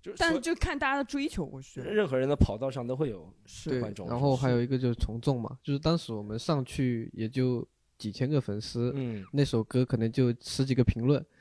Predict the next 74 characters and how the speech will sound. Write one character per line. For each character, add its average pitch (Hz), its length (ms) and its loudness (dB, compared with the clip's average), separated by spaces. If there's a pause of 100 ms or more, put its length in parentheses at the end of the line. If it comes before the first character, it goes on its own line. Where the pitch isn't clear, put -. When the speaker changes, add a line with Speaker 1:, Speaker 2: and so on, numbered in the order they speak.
(120)
Speaker 3:
那 170 100 2
你 147 120 4
听 175 180 2
到 175 140 10
这 160 60 -2
首 156 120 8
歌 151 220 4
之 156 80 6
后， 151 60 8
你 123 100 -2
觉 131 160 4
得， 139 100 0 (460)
哇， 127 180 -8 (160)
他， 139 340 -2 (120)
我 131 120 0
可 - 120 -2
能 123 100 4
觉 127 80 2
得 127 60 6
他 151 120 6
不 131 140 0
错 147 220 4
之 147 80 6
后， 143 40 6
那 156 80 0
我 123 120 0
看 - 120 6
了 156 40 10
一 156 40 8
下 156 60 8
评 127 220 4
论， 156 160 6 (200)
我 - 80 2
再 147 60 8
看 - 140 0
了 147 80 2
一 143 40 -2
下 139 120 2
这 160 120 -2
个 156 120 6
人 120 160 2
只 135 100 2
有 120 180 6 (280)
一 151 80 0
两 127 120 -2
千 147 160 -4
个 151 80 -2
粉 113 220 -6
丝， 131 240 -4 (220)
那 147 120 -2
我 131 120 0
可 - 100 -10
能 117 80 -4
会 123 80 -2
怀 110 180 0
疑 113 160 0 (480)
是 - 100 -14
不 143 80 -8
是 143 100 -6
我 131 180 0
有 190 100 8
问 135 140 6
题， 127 60 -2
Speaker 2:
自 - 60 -6
己 - 40 -2
的， 196 60 0
啊， 196 140 -2
Speaker 3:
然 131 100 0
后 175 80 4
那 202 80 4
我 170 100 0
就 170 80 -2
溜 165 220 0
了。 160 160 -4